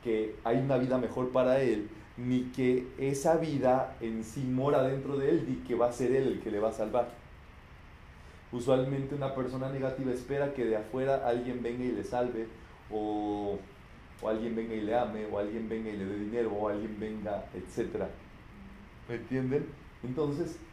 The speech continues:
el pensamiento es lo que abre la posibilidad de que ese ser se exprese. ¿Cómo nosotros vamos a expresar ese ser divino o ese ser interior si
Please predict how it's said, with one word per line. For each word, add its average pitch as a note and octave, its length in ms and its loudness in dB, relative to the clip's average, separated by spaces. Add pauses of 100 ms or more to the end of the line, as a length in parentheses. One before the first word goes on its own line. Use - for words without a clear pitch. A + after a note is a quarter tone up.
(180)
el C#3+ 220 4
pensamiento D3+ 840 0
es D#3+ 100 2
lo D#3 180 -2
que D#3+ 100 -2
abre C#3+ 340 2
la C#3 160 0
posibilidad C#3+ 760 -4
de A#2+ 180 -4
que B2 140 -2
ese B2 200 -4
ser A#2+ 200 -4
se A#2+ 100 -6
exprese. - 420 -4 (400)
¿Cómo D#3 240 0
nosotros D3+ 480 -2
vamos C#3+ 380 -2
a B2+ 60 0
expresar B2+ 520 0
ese C3 200 0
ser B2 240 -6
divino A#2+ 440 -4 (420)
o A2 80 -2
ese A2+ 140 0
ser A#2+ 180 0
interior B2+ 560 2 (300)
si G#2 500 -4